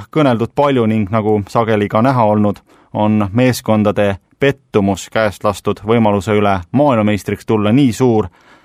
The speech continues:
et pronksimängu minnakse pidama vahel heal juhul poolte jõududega.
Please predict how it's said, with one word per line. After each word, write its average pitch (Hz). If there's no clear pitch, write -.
et 127
pronksimängu 117
minnakse 113
pidama 104
vahel 120
heal 131
juhul 110
poolte 113
jõududega. 101